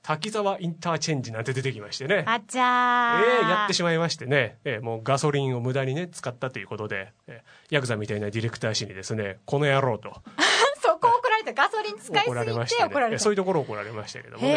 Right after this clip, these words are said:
Speaker 2: え、本気で間違ったんですか？
Speaker 1: 本気ですね。うん。なんでしょうね。無心でね、全く無心で本線に入っちゃったんでしょうね、あれね。
Speaker 2: あー、でも私もあります。
Speaker 1: 深く考えずにね。
Speaker 2: やったことある。
Speaker 1: あんの？
Speaker 2: <laughs>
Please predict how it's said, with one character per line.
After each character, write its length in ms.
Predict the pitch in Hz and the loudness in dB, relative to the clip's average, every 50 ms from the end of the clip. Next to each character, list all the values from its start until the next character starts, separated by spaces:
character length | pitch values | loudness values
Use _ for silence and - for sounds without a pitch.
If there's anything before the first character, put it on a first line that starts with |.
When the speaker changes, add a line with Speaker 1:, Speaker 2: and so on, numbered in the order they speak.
| 302 294 | 2 0
Speaker 2:
え、 60 | - | -2
本 160 | - - 349 494 523 | -2 0 2 2 2
気 80 | - 480 | 2 2
で 80 | 494 | 2
間 100 | 480 466 | 2 2
違 20 | 480 480 440 466 494 | 0 0 0 -2 0
っ 40 | 480 | 0
た 100 | 311 226 | 0 0
ん 40 | |
で 60 | 196 185 | -2 -4
す 80 | - | -6
か？ 140 | - - 208 - - | -10 -12 -12 2 4
Speaker 1:
本 260 | 277 339 339 330 330 | 4 4 4 2 0
気 120 | - 285 | 0 2
で 100 | 285 339 | 2 2
す 120 | - - 190 | 2 2 2
ね。 320 | 202 208 202 190 156 123 120 | 4 4 4 2 0 -2 -4
う 80 | 156 | -4
ん。 140 | 160 139 131 - - - - - | -4 -6 -6 -8 -10 -8 0 4
な 140 | 220 311 | 4 4
ん 60 | 339 294 | 4 2
で 60 | 196 | 0
し 60 | 151 | 0
ょ 40 | 143 | -2
う 20 | |
ね。 60 | 139 | 0
無 180 | 127 143 196 285 | 0 0 2 4
心 600 | 285 - 320 339 320 311 311 311 302 294 285 277 | 4 2 2 2 0 0 -2 -2 -4 -6 -6 -6
で 100 | 269 269 | -4 -4
ね、 100 | 269 285 277 208 247 285 - _ _ _ | -2 0 0 0 0 -2 -4 _ _ _
全 100 | - 320 311 | -6 -4 -2
く 80 | 311 | -2
無 120 | 262 254 269 | -2 0 0
心 280 | - - 262 254 247 | 0 -2 -2 -4 -2
で 100 | 220 240 | -2 -2
本 260 | 226 226 254 262 254 - | 0 0 0 -2 0 0
線 160 | - 175 143 | 0 0 0
に 80 | 135 | -2
入 180 | 127 - 147 139 | 0 0 -2 -2
っ 40 | - | -2
ち 100 | - 127 | -6 -8
ゃ 40 | - | -8
っ 20 | |
た 140 | - - 110 | -10 -12 -12
ん 140 | 104 98 104 | -12 -12 -12
で 60 | 104 | -10
し 80 | - 117 | -10 -8
ょ 60 | 101 | -2
う 40 | 113 | 2
ね、 120 | 170 240 208 | 4 6 6
あ 100 | 262 220 | 6 4
れ 100 | 220 - | 4 4
ね。 80 | 226 | 6
Speaker 2:
あ 560 | 254 220 175 139 117 - 233 226 226 220 220 202 | 6 6 6 4 4 2 0 0 0 -2 -2 0
ー、 40 | - | 0
で 140 | - 302 | 2 4
も 160 | 320 311 294 247 | 6 6 6 4
私 240 | 240 - - 294 | 4 2 0 0
も 200 | 294 285 285 269 | 2 4 4 4
あ 40 | 247 | 4
り 100 | 254 254 | 4 2
ま 100 | 247 262 | 0 -2
す。 120 | - - 196 | -2 -4 -6
Speaker 1:
深 180 | 202 - 170 | -4 -4 -4
く 120 | - - - | -4 -4 -6
考 300 | 127 110 110 110 113 110 | -6 -4 -4 -4 -4 -6
え 60 | 107 | -6
ず 140 | 98 98 101 | -8 -10 -6
に 80 | 113 | -2
ね。 180 | 170 190 131 101 | -2 0 0 0
Speaker 2:
や 80 | 233 247 | -2 -2
っ 40 | 240 | -2
た 120 | 254 254 | -2 -2
こ 100 | 254 247 | -2 -2
と 120 | - 226 | 0 0
あ 80 | 214 202 | 0 -2
る。 160 | 190 190 - _ _ _ _ | -4 -8 -14 _ _ _ _
Speaker 1:
あ 260 | - 180 202 208 226 214 | 0 2 4 6 6 6
ん 100 | 180 135 | 4 0
の？ 140 | 113 104 - | 0 0 2
Speaker 2:
<laughs> 1040 | 285 302 381 - - 415 - - - - 554 - - 523 571 - 440 508 - _ | 4 4 6 6 4 4 2 4 4 4 4 4 2 -2 -2 -4 -8 -12 -14 _